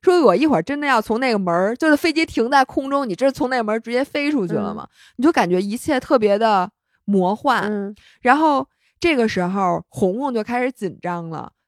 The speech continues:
Speaker 1: 特别特别紧张，她一直在 Q 流程，就问教练，因为我们每个人有一个风镜，
Speaker 2: 嗯。
Speaker 1: 是塑料片儿，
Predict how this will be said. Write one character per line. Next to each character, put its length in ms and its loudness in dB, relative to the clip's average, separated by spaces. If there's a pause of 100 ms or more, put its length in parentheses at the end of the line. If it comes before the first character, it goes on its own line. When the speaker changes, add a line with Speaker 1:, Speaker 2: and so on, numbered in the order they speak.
Speaker 1:
特 400 0
别 220 -2
特 160 -6
别 120 -4
紧 280 -10
张， 240 -10
她 240 -4
一 200 -2
直 220 -8
在 220 -6
Q 320 -6
流 260 -2
程， 380 -16 (180)
就 80 -2
问 160 -2
教 200 0
练， 200 -4 (140)
因 100 -4
为 60 0
我 160 0
们 120 -6
每 220 -8
个 80 -8
人 80 -6
有 160 -8
一 60 -14
个 100 -4
风 460 -10
镜， 320 -8
Speaker 2:
嗯。 200 -4
Speaker 1:
是 140 -2
塑 300 -2
料 200 0
片 260 -4
儿， 200 -2